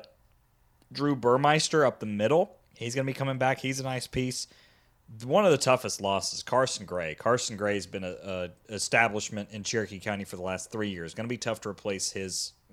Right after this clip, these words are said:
um, really production outside of,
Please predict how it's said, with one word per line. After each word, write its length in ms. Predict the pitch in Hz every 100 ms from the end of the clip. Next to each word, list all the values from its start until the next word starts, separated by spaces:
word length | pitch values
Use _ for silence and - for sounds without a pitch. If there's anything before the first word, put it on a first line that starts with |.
| 101
um, 460 | 104 92 85 82 82 _ _ _ _ _ _ _ -
really 300 | 110 185 110
production 480 | - 104 127 - - _ _
outside 360 | 98 - 104
of, 120 | 92